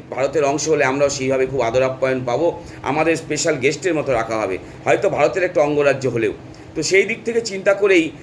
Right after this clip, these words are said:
পিওকে নিজের থেকেই আসার দাবি করে, তারা নিজের থেকেই অন্তর্ভুক্তি হতে চেয়েছে। এ নিয়ে একবার আপনারা শুনেছেন পাকিস্তানের প্রাক্তন প্রধান,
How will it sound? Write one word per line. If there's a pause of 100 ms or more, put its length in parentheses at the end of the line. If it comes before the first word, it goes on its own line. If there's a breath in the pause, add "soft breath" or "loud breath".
(220 loud breath)
পিওকে
নিজের (100)
থেকেই
আসার
দাবি
করে,
তারা
নিজের
থেকেই
অন্তর্ভুক্তি
হতে
চেয়েছে। (360 loud breath)
এ
নিয়ে
একবার
আপনারা
শুনেছেন
পাকিস্তানের
প্রাক্তন
প্রধান,